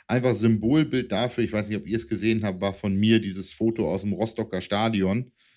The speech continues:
wo wir alle als, äh, dieses Foto von der O-Line der Spartans aus der zweitausendneunzehn, wir sehen alle vollkommen scheiße aus, weil wir alle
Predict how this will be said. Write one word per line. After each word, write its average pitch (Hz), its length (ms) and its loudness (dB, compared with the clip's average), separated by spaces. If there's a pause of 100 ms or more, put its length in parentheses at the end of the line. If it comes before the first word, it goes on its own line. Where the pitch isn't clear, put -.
(240)
wo 92 140 0
wir 98 160 2
alle 101 280 4
als, 92 380 0
äh, 90 140 -2
dieses 90 240 -8
Foto 120 360 0
von 104 200 0
der 95 180 0
O-Line 110 380 4
der 98 100 0
Spartans 98 520 -4
aus 85 100 -4
der - 120 -6
zweitausendneunzehn, 101 840 -2 (300)
wir 110 100 2
sehen 117 220 2
alle 139 240 0
vollkommen 165 520 2
scheiße - 640 -2
aus, - 300 -14 (400)
weil 107 140 4
wir - 120 4
alle 151 280 4